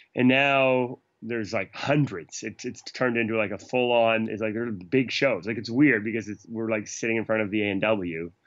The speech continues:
You know what I mean? We're, like, <laughs> playing shows, and there's a bunch of people, like,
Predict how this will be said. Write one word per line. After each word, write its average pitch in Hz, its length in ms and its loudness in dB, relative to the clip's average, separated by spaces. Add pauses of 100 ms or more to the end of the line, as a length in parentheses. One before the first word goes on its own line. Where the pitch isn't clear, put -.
(380)
You 110 100 2
know 98 140 4
what 92 100 2
I 92 40 -2
mean? 101 380 0
We're, 113 140 2
like, 110 180 2 (240)
<laughs> - 1080 -6
playing 131 340 2
shows, 101 600 -4 (520)
and 147 180 6
there's 143 140 6
a 143 60 2
bunch 143 280 0
of 131 100 -6
people, 147 560 -2
like, 120 220 -4